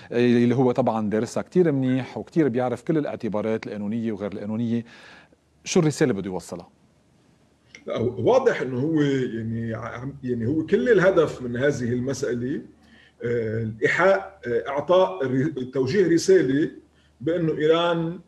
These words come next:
Speaker 2: آه، في اللحظة التي، آه، يمر فيها الشعب اللبناني، آه، بأزمة على المستوى البنزين والمازوت،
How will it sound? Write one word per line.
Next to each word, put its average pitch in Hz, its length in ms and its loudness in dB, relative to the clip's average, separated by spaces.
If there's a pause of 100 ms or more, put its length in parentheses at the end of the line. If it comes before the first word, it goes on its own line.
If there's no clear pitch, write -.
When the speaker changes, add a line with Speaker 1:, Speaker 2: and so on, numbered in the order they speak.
Speaker 2:
آه، 123 180 0
في 131 300 -6
اللحظة 135 720 -2
التي، 123 760 -6
آه، 117 340 -8
يمر 160 220 -4
فيها 139 600 -4
الشعب 147 360 -6
اللبناني، 139 760 -4 (540)
آه، 123 80 -4
بأزمة 147 840 0
على 123 220 -2
المستوى 123 1000 -2
البنزين 131 1120 -2
والمازوت، 131 800 -4